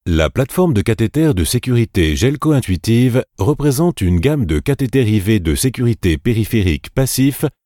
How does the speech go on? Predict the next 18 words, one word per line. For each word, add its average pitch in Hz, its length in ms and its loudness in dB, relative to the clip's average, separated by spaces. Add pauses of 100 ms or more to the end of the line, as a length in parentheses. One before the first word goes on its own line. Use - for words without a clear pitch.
(100)
reposant 123 600 0
sur - 160 -2
les 80 140 0
plateformes 87 500 0
de 76 140 0
cathéter 131 520 0
I 104 80 2
V 80 260 2
non 92 180 2
sécurisés 123 600 0
conventionnels 127 840 0 (100)
Optiva 147 380 0
Gelco 101 640 2
et 160 120 2
Optiva 131 380 0
deux 90 160 0
Gelco 135 360 0
deux. 78 220 0